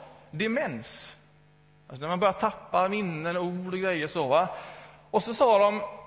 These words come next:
alltså nu är det bevisat, det är en ganska stor, omfattande forskningsrapport, att man kan liksom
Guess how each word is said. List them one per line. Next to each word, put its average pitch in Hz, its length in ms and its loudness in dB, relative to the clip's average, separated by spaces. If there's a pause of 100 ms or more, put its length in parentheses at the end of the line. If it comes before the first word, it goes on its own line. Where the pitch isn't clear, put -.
alltså 208 220 4
nu 247 260 0
är 202 120 2
det 180 80 0
bevisat, 175 500 0
det 190 60 -4
är - 20 2
en 202 60 -2
ganska 220 220 -4
stor, 254 560 -4
omfattande 170 800 -4
forskningsrapport, - 920 -8 (520)
att 180 140 2
man 208 120 2
kan 220 160 0
liksom 233 260 -2